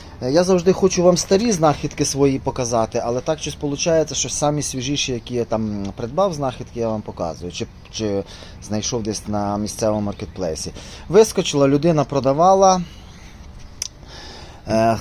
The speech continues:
продавала, говорила, що це його діда радіола. Він ще пам'ятає, це американець, і він ще пам'ятає, як вона працювала.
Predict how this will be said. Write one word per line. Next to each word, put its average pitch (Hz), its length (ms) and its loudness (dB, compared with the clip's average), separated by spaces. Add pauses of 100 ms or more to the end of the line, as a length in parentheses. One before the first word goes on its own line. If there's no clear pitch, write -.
продавала, 147 520 6
говорила, 139 480 4
що - 180 -4
це 147 360 4
його 120 260 0
діда 117 440 2
радіола. 95 560 0
Він 127 140 -2
ще - 160 -6
пам'ятає, 113 640 0
це 104 200 -2
американець, 151 640 -2
і 123 40 -4
він 135 100 -2
ще 127 160 -4
пам'ятає, 117 540 2
як 120 200 0
вона 113 180 0
працювала. 85 640 -6